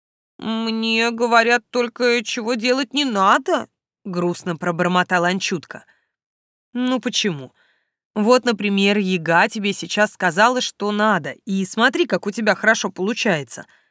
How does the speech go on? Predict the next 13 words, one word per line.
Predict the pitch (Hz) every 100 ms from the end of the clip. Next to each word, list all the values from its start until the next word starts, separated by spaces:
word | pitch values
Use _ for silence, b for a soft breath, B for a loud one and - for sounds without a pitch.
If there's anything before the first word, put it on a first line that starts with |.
| b _ _ _ _ -
Анчутка | 151 - 185 208 247
удивлённо | 208 202 196 220 233
поднял | 214 202 196 190 185
голову | 170 190 208 202
от | 202
котелка. | - 208 220 214 - 127 - _ _ _ _ _ _ _ _ _
«Да, | 240 269 - 196 B B
мне | - 254 269
нравится | 339 311 202 214 269
сейчасшнее | 269 - 269 - 190 - 180 185 180
занятие», | 240 254 147 - 135 120 b b _ _
признался | 202 190 190 160 - 196
он. | 160 123